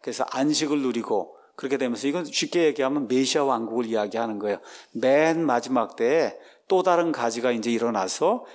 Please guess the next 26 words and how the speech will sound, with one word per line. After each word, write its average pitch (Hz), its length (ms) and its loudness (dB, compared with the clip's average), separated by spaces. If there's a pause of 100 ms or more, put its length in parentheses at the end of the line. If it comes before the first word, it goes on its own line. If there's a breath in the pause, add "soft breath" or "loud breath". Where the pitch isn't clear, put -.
(140 loud breath)
그래서 123 260 -2
온 143 380 2
세상을 120 440 -2
이제 110 120 -4
다스리는 117 560 -2 (200 loud breath)
그런 143 320 2
내용이 117 280 2
이제 110 200 0
이 104 100 -2
안에 107 220 -2
이제 101 220 -4
기록이 107 360 -4
돼 101 100 -8
있습니다. 98 720 -6 (600 loud breath)
자, 131 120 -2
이런 170 220 2
내용을 151 400 4
한번 139 560 -2
뭐 131 100 -4
제가 131 220 -2
다 - 120 -6 (200)
자세하게 139 440 -2
이제 139 100 0
설명할 139 380 0
수는 127 200 0
없고 135 540 0